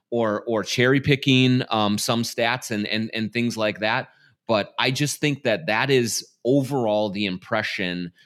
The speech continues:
that most people have late in a game in that situation. And it is up to Kirk now to show that he is capable of delivering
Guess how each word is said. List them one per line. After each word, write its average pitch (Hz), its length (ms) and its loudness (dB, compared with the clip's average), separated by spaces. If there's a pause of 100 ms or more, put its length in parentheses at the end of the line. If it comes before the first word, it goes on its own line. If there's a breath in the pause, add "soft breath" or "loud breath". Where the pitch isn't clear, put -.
(320 soft breath)
that 95 300 0
most 107 320 -2
people 120 280 -2
have 82 540 -4 (380)
late 107 340 2
in 117 120 4
a 113 60 2
game 92 420 -2
in 110 200 0
that 107 200 -2
situation. 87 880 -2 (320 soft breath)
And 90 600 -2 (300)
it 110 140 0
is 104 220 0
up 113 220 -2
to 135 120 0
Kirk 120 400 -2
now 82 720 -4 (320)
to 110 180 2
show 110 560 4
that 85 500 0 (280)
he 117 640 0 (120)
is 104 220 -2
capable 98 580 -2
of 87 160 -2
delivering 95 840 0